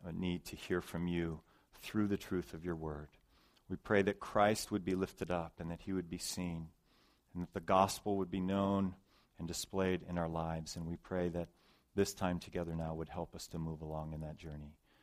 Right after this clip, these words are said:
We pray in Jesus' name. Amen. So Philippians chapter four, I'm gonna read verses twenty-one through twenty-three. "Greet all the saints in Christ Jesus.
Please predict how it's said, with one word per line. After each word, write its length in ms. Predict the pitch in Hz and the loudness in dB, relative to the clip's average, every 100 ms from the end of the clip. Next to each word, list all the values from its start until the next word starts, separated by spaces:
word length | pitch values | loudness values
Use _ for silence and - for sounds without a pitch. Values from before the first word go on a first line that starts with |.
| _ _ | _ _
We 120 | 85 | -12
pray 240 | - 82 | -4 -2
in 80 | 78 | -2
Jesus' 420 | 76 80 78 - - | -4 -8 -8 -10 -10
name. 220 | 73 71 - _ _ _ 78 | -12 -14 -20 _ _ _ -14
Amen. 340 | 73 76 73 71 _ _ _ _ _ - - - - _ | -10 -10 -12 -16 _ _ _ _ _ -20 -20 -20 -20 _
So 140 | - | 2
Philippians 460 | 104 123 131 120 110 | 8 8 10 8 8
chapter 340 | 123 110 107 | 6 6 4
four, 760 | - - - 127 98 87 107 - - - - | 2 0 4 8 10 8 6 0 -20 -20 -20
I'm 320 | - _ _ | -20 _ _
gonna 160 | 104 95 | 0 2
read 380 | 95 107 104 87 | 4 4 4 4
verses 600 | 101 104 - 98 90 - | 4 4 4 2 2 -2
twenty-one 960 | - 113 110 110 95 101 98 101 98 104 - - _ | 2 4 6 4 4 6 8 8 6 2 -6 -20 _
through 500 | - - 107 101 98 | -14 -8 0 2 2
twenty-three. 1200 | 95 - 107 104 - 104 - - 196 190 170 139 - _ _ _ - - - - - - _ _ _ _ _ - | 0 0 4 4 2 0 -2 -8 0 2 2 0 -10 _ _ _ -20 -20 -20 -20 -20 -20 _ _ _ _ _ -14
"Greet 280 | 98 117 127 | 4 10 12
all 240 | 120 151 | 12 12
the 120 | 156 151 | 12 8
saints 720 | - 139 123 80 - - - - _ _ - | 6 8 8 4 -4 -6 -6 -12 _ _ 2
in 180 | 107 | 4
Christ 460 | 101 - 113 113 - | 4 6 8 8 4
Jesus. 760 | 113 104 85 73 - - - | 6 6 4 -6 -6 -6 -6